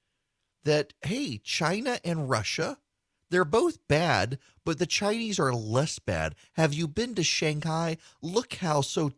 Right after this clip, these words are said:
technologically adept it is. We should go with the Chinese. I, I, I really do think that there's a discussion here. The Chinese are, they, they just disappear you if you're a member of the press.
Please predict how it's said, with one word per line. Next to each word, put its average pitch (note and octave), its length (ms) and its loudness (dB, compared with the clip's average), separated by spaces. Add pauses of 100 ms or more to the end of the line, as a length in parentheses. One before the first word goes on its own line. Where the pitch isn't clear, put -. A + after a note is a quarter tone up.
technologically D3+ 1000 -2 (240)
adept C3+ 580 2 (200)
it C#3 160 2
is. G#2+ 500 0
We G3 160 2
should D3+ 300 2
go D3 100 4
with D3 220 2
the A#2 80 -2
Chinese. A#2+ 520 -2
I, C3 160 4
I, F3+ 220 2
I D#3 80 6
really F3 320 0
do C#3+ 180 -4
think D#3 240 -6
that G#2 120 -4
there's G#2+ 180 -2
a A2 60 -6
discussion G#2+ 480 -10
here. D#2+ 220 -10 (1080)
The F3+ 80 -2
Chinese A#3 640 0
are, D3+ 100 4 (180)
they, F3+ 180 6
they C4 260 2
just A#3 280 0
disappear E3 600 0
you C#3+ 260 2
if G#2+ 160 2
you're B2 220 2
a A2 40 2
member G#2+ 340 2
of F2+ 140 -2
the - 80 -16
press. G2+ 360 0